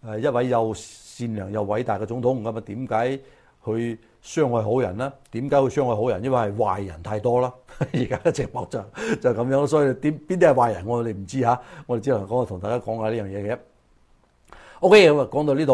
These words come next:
嘅話呢，咁我哋講下呢一個中國大陸呢，而家名副其實嘅一個大監獄嘅情況㗎。咩意思呢？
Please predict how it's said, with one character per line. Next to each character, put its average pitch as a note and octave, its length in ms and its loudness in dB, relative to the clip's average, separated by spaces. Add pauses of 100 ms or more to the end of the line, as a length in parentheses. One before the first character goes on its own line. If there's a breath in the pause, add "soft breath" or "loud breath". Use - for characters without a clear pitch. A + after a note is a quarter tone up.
嘅 B2 40 0
話 B2 140 6
呢， C#3 120 4
咁 A#2+ 220 -6
我 A2+ 140 -2
哋 A2 120 -4
講 A2+ 180 -4
下 G#2 260 -4
呢 G#2+ 100 -6
一 B2 100 0
個 G2+ 340 -8
中 C3+ 120 -6
國 A#2 60 -4
大 G#2 140 -6
陸 F#2+ 180 -8
呢， A#2+ 180 -4 (380 loud breath)
而 G2+ 140 -8
家 C#3+ 120 2
名 G2 280 -6
副 F#2 200 -12
其 F2+ 140 -12
實 G2 180 -10 (120)
嘅 G2+ 120 -6
一 A#2+ 60 -4
個 A#2 100 -6
大 G#2+ 220 -4
監 A#2 340 -2
獄 A2 140 -6
嘅 G#2 80 -12
情 - 160 -14 (180)
況 G2+ 160 -6
㗎。 G2+ 200 -12
咩 C3+ 200 -4
意 A#2 120 -6
思 C3+ 160 -8
呢？ C#3 80 2